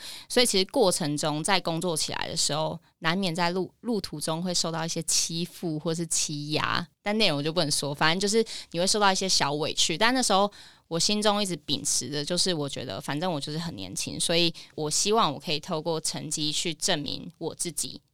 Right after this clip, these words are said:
的能力，而不是透过一些其他的方式去证明我的能力。所以我那时候内心就一直觉得说，我就是不能当最后，我也不能当中间，我要么就是当第一。那第-，有时候掉到第二，我也觉得没关系，但基本上我的业绩就是一直要在前面。所以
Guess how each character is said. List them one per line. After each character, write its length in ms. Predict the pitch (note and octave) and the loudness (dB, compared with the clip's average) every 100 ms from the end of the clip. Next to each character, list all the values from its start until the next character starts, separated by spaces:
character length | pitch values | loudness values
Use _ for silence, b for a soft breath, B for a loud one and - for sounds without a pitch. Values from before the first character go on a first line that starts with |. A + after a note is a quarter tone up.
| _ | _
的 120 | E3 | -6
能 300 | D#3 C#3+ - | -6 -8 -4
力， 200 | E3 - - B B | -4 -4 -8 B B
而 100 | B | B
不 100 | E3 | -6
是 120 | E3+ G3+ | -4 -4
透 240 | - F3 | -2 -2
过 300 | D3 E3+ D3+ | 0 -2 -2
一 40 | |
些 280 | D3 D3+ D3 | -2 -2 -4
其 240 | C#3+ - D3+ | -2 -4 -4
他 160 | D#3 | -6
的 80 | C#3+ | -6
方 320 | - D#3 D3+ | -4 -4 -2
式 180 | E3 D3+ | -2 -4
去 120 | D#3 | -4
证 160 | D3 D3+ | -6 -6
明 140 | C3+ | -8
我 120 | C#3 | -12
的 80 | A2 | -12
能 200 | G#2+ F#2+ | -14 -14
力。 100 | B2+ | -8
所 160 | - F#3 | -2 2
以 100 | F3+ B B B B | 0 B B B B
我 100 | E3 | -4
那 80 | |
时 80 | F#3+ | 0
候 80 | G3+ | 2
内 160 | G#3+ E3+ | 4 2
心 180 | F3 | 0
就 140 | E3 E3+ | -2 -2
一 20 | |
直 80 | D3 | -2
觉 160 | C#3+ | -4
得 60 | C#3+ | -6
说， 420 | - D3 D3+ D3+ E3 _ _ _ _ | -6 -6 -8 -8 -10 _ _ _ _
我 160 | E3 | -8
就 100 | D3+ | -4
是 120 | F#3 F3+ | -4 -4
不 100 | F#3 | -6
能 160 | D3 | -6
当 200 | - C#3+ | -6 -6
最 200 | C#3+ D#3+ | -4 -4
后， 140 | D#3 D#3+ | -4 -4
我 100 | E3+ | -2
也 80 | D#3 | 0
不 120 | E3 | 0
能 100 | D3 | -2
当 180 | C#3+ D3 | -6 -6
中 240 | - F#2+ | -8 -8
间， 220 | D#3+ D#3+ | -8 -6
我 100 | D3 | -4
要 220 | D#3 F#3+ | 2 2
么 120 | D3+ D3+ | 2 -4
就 100 | D3+ | -8
是 100 | D3 | -8
当 300 | D3 C#3+ D3+ | -8 -10 -8
第 140 | D#3+ | -6
一。 360 | C3+ A2+ - F3+ _ - | -6 -6 -12 -14 _ -4
那 100 | G3+ | -2
第-， 240 | - A#3 - | 2 0 2
有 120 | F3+ | 4
时 80 | G#3 | 4
候 60 | |
掉 260 | A3 G#3+ G3+ | 6 6 6
到 20 | |
第 240 | G3+ F#3+ | 6 4
二， 80 | F3 | 6
我 120 | E3 | 6
也 40 | D3 | 6
觉 120 | C#3 | 4
得 40 | |
没 120 | D#3 - | 2 -6
关 220 | A#2+ F#3+ | -4 0
系， 180 | - D#3+ | 0 2
但 140 | F#3 | 2
基 100 | F#3+ | 2
本 100 | D#3 | 2
上 200 | F#3 D#3+ | 2 0
我 100 | C3+ | 0
的 60 | C#3 | 0
业 200 | E3 D3 | 2 0
绩 100 | - | -2
就 140 | D#3+ | -4
是 140 | D#3 | -4
一 100 | D3+ | -4
直 100 | C#3 | -6
要 120 | G2 G2 | -6 -4
在 120 | D#2+ | -2
前 220 | - - | -2 -4
面。 200 | A#2 A#2 | -8 -4
所 120 | - | 2
以 80 | G3+ | 2